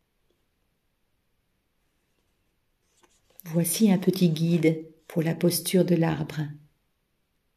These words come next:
Debout sur un pied. L'autre pied posé contre le creux du genou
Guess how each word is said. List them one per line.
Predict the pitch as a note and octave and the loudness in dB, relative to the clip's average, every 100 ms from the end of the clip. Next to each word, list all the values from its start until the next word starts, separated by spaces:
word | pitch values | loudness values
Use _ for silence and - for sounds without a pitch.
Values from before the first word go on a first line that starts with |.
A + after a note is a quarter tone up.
| _ _ _ _ - | _ _ _ _ -12
Debout | C#3+ G#3 A3+ F#3 A3+ B3 B3+ B3+ C4+ - | 4 8 8 6 4 4 2 2 -2 -8
sur | - - - G3+ | -12 -8 -4 0
un | F#3+ F#3 | 2 2
pied. | - - D#3 D#3 - _ _ _ _ _ _ _ _ _ _ _ _ _ _ _ _ _ _ _ _ _ | -2 -6 -4 -4 -8 _ _ _ _ _ _ _ _ _ _ _ _ _ _ _ _ _ _ _ _ _
L'autre | F#3+ G#3+ C4+ C#4+ - | 0 4 4 2 0
pied | C#4 - C#4+ D4 D4+ D#4 - - | 0 0 2 4 2 -2 -10 -10
posé | - C4+ A#3 D4 D4 | 0 0 4 2 2
contre | - B3+ B3+ A#3+ | -2 -2 2 2
le | A#3+ | 2
creux | A#3 - A#3 A#3 A#3 | 0 2 8 10 10
du | A#3 | 6
genou | A3+ B3+ A#3+ G3 G#3 - | 6 8 10 10 6 0